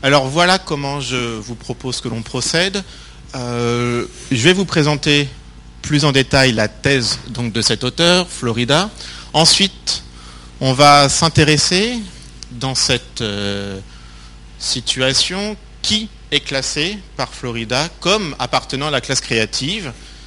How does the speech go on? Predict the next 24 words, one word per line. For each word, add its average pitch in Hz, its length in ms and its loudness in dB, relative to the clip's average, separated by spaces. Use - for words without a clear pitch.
On 127 100 -8
verra 147 320 0
ensuite - 800 -4
cette 143 220 -8
situation 131 1080 -6
au 117 60 -12
regard 107 280 -4
de 107 80 -8
la 98 120 -8
France 156 480 -6
et 113 100 -12
enfin, 156 460 0
on 120 80 -6
verra 151 420 2
quelques 143 420 -2
critiques - 800 -6
formulées 131 680 -4
à 135 120 -8
l'encontre, 135 640 -10
donc, 131 280 -6
de 127 120 -2
cet 123 240 -4
auteur. 95 340 -8
Alors, 131 320 0